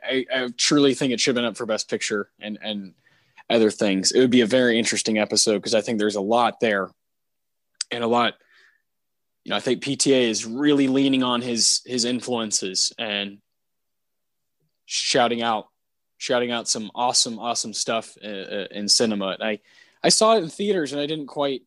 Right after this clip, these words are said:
quite know what was going on, but, um, I, I do, this next movie that we're gonna talk about,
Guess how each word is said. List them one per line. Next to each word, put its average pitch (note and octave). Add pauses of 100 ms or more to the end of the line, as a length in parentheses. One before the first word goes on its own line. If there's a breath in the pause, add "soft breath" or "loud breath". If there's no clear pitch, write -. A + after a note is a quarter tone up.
(160)
quite C3+
know C3
what B2
was A#2+
going A#2+
on, G#2
but, G#2+
um, G2 (580)
I, C3
I C3
do, C#3+ (480)
this C3+
next D#3+
movie C#3+
that C3
we're B2
gonna A#2+
talk A#2
about, A2